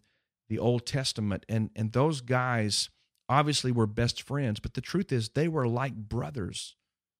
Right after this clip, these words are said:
They were, I mean, as a matter of fact, David was closer to Jonathan than he was his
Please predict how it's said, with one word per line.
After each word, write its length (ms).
They 180
were, 240
I 80
mean, 240
as 120
a 20
matter 140
of 40
fact, 260
David 360
was 240
closer 480
to 160
Jonathan 580
than 140
he 160
was 300
his 180